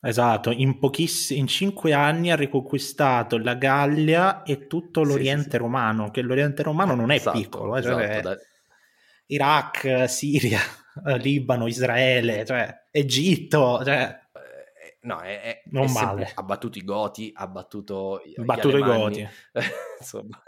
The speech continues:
Speaker 1: Goti su Goticus Maximus,
Speaker 2: Sì.
Speaker 1: Restitutor Orbis.
Speaker 2: Sì.
Speaker 1: Perché Restitutor Orbis? Perché
Speaker 2: Restauratore dell'ordine mondiale.
Speaker 1: Esatto, co-, un pochino come Aragorn. Questo è il paragone che si può fare con Aragorn. Che ha fatto Aragorn?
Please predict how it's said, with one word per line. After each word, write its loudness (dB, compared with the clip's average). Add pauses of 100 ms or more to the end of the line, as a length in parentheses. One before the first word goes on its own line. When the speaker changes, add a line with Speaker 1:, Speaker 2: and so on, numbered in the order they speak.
Speaker 1:
Goti 2
su -4
Goticus 0
Maximus, -2
Speaker 2:
Sì. -10
Speaker 1:
Restitutor 0
Orbis. 2
Speaker 2:
Sì. -20
Speaker 1:
Perché -4
Restitutor 2
Orbis? -2 (220)
Perché 0 (160)
Speaker 2:
Restauratore -2
dell'ordine -2
mondiale. -4
Speaker 1:
Esatto, -2
co-, 2
un 0
pochino 2
come 2
Aragorn. 4
Questo 0
è 2
il -4
paragone 2
che -4
si -6
può -4
fare 0
con -2
Aragorn. 0
Che -4
ha -4
fatto -2
Aragorn? 2